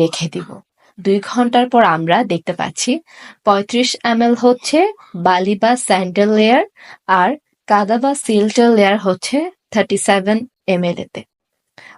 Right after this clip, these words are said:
অর্থাৎ বালির উপর টু এমএল এর মতো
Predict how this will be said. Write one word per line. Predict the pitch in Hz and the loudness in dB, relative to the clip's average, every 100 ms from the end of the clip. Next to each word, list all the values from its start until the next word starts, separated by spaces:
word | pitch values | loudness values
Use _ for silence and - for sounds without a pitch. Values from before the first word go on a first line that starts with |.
| - - | -8 -8
অর্থাৎ | _ - - - - - 190 | _ -4 -4 -4 -20 -8 0
বালির | 190 220 240 254 | 0 0 0 0
উপর | 269 277 - | 2 2 2
টু | 214 220 220 | 2 4 4
এমএল | 226 226 233 | 2 2 2
এর | 233 | 2
মতো | 233 240 | -2 2